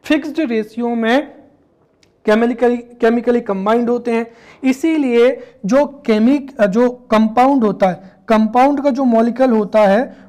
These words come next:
वो different atom से मिलकर बना हुआ होता है। जैसे क्या हो जाएगा, hydrogen, तो hydrogen का ये क्या हो जाएगा, molecule हो जाएगा, Right? hydrogen के एक molecule में hydrogen के दो atom है, oxygen का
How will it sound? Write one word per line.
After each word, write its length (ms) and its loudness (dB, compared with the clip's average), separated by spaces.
वो 560 0
different 880 0
atom 340 0
से 120 -4
मिलकर 320 -2
बना 220 0
हुआ 260 2
होता 260 0
है। 80 2
जैसे 220 -4
क्या 160 0
हो 100 2
जाएगा, 240 -2
hydrogen, 500 -2
तो 80 2
hydrogen 560 -2
का 100 -2
ये 180 0
क्या 140 -4
हो 140 0
जाएगा, 380 2
molecule 500 -4
हो 140 2
जाएगा, 320 2
Right? 360 0
hydrogen 600 0
के 220 2
एक 240 2
molecule 580 -2
में 420 -2
hydrogen 760 0
के 220 -2
दो 420 0
atom 380 0
है, 180 2
oxygen 600 -6
का 200 0